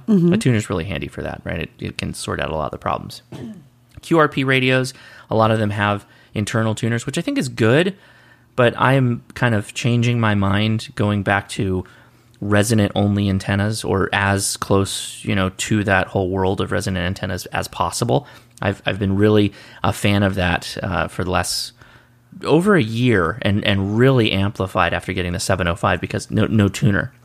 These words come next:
Speaker 2: until the A H seven oh five came out, which I did just get one. I just got an A H seven oh five, which is pretty cool. That's a tuner,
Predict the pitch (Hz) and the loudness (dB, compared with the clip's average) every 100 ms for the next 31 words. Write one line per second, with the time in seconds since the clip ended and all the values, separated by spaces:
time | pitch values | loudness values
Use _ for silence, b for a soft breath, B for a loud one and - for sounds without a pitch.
0 | - 107 104 98 92 90 92 90 - 95 | -6 -4 0 0 2 2 2 0 -2 -4
1 | 92 95 101 95 - - 78 107 - B | -2 -2 -2 -4 -4 -6 -2 -2 -4 B
2 | B 101 92 98 - - 104 - 101 139 | B -2 2 2 2 0 0 2 0 0
3 | - 95 92 101 98 87 98 92 - - | 0 -2 0 -2 -2 0 0 -2 -2 -4
4 | - 92 - - 120 101 - - 127 110 | -4 -2 -2 -2 -4 -6 -10 -2 0 2
5 | 98 120 - - - - 117 101 | 0 0 -2 -6 -4 -2 0 0